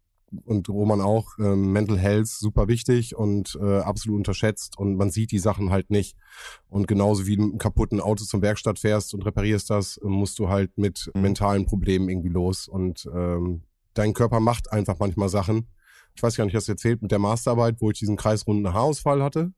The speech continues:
Speaker 1: Hast du das mal erzählt?
Speaker 2: Nee, nee.
Speaker 1: Ich hatte, äh, Masterarbeit geschrieben und, äh, super viel Stress und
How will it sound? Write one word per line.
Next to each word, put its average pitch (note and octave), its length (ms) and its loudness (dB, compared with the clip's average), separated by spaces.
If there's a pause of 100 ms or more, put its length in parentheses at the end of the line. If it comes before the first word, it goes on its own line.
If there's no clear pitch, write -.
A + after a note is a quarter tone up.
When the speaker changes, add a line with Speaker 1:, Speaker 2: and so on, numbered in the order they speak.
(160)
Speaker 1:
Hast - 80 -20
du B2 40 -8
das - 80 -8
mal C3 80 0
erzählt? D3+ 340 -4 (220)
Speaker 2:
Nee, C#3+ 280 4 (160)
nee. A#2 160 2 (140)
Speaker 1:
Ich G#2+ 160 0
hatte, G#2 1040 2
äh, - 40 -4
Masterarbeit B2+ 640 2
geschrieben C3 600 0
und, G#2+ 520 0
äh, G#2 240 4
super A2+ 240 0
viel A#2 140 0
Stress A#2+ 420 0
und G2+ 420 -2